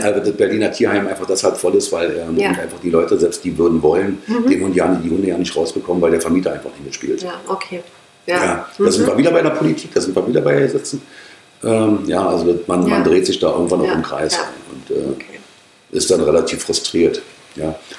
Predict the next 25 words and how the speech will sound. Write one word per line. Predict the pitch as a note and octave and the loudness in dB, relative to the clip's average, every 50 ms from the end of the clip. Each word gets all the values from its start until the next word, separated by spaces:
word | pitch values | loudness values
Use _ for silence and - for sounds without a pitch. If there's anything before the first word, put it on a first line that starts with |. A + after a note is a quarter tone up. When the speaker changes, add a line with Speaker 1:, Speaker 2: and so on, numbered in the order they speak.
| - - | -6 -2
Speaker 1:
Ähm, | G#2 G#2 G#2+ G#2 G2 F2+ - - | 0 2 2 2 0 0 -2 0
aber | - A2+ A2+ B2+ A#2 | 2 2 4 4 4
wie | B2+ D3+ | 4 4
gesagt, | C3+ A2+ G#2 F#2 F2 - - | 4 4 2 2 2 2 2
äh, | F#2+ F#2+ F#2+ | 4 4 4
die | F#2 G#2+ G2+ | 4 4 4
Hunde, | G#2 A2+ A#2 A2+ | 4 4 2 2
die | - G#2 | 2 2
da | F#2+ F#2 F#2 | 2 2 4
dann | F#2+ G2+ F2+ E2+ | 2 2 0 0
eben, | F#2 F#2 F#2 - | -2 -2 -2 -2
äh, | D#2+ E2+ E2+ E2 | -2 -2 0 2
bei | F2 E2 E2+ | 2 2 2
uns | A2 C#3 C#3 | 2 0 0
sind, | - D#3 - - | 0 0 0 0
mit | A2 - | -2 0
denen | - F#2+ G2 F#2+ F#2 | 0 0 0 0 -2
bin | F2 F#2 F#2 | -2 -2 -2
ich | F#2 - | -2 -2
dann | - F2 | -4 -4
eben | E2 D#2+ D#2+ | -6 -4 -2
gerne | - E2 - - F2 | -2 -2 -2 -2 -2
am | D#2+ - | -2 -2
Arbeiten, | - - - D3+ D#3 - | 0 0 2 2 0 0
Speaker 2:
Mhm. | A#3+ A3+ C#4 | 0 0 0